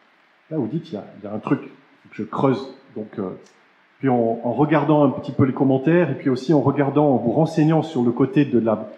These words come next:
l'époque à laquelle c'était dit, l'époque, c'était l'Empire romain. Et la Palestine, c'est le, le petit, le petit rond là à droite, avec,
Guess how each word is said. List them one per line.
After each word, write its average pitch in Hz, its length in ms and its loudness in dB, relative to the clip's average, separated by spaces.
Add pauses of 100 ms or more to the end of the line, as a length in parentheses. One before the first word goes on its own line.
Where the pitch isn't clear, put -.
(240)
l'époque 170 440 0 (180)
à 123 80 -2
laquelle 117 340 0
c'était - 300 -4
dit, 139 240 -4 (1800)
l'époque, 160 400 6
c'était 196 560 2
l'Empire 185 380 4
romain. 170 460 4 (240)
Et 135 60 0
la 131 120 2
Palestine, 160 560 4
c'est 151 600 4 (120)
le, 127 180 4
le 131 100 4
petit, 147 520 2
le 139 100 6
petit 151 180 -2
rond 175 220 4
là 127 240 2
à - 20 0
droite, 139 500 -2
avec, 127 200 -4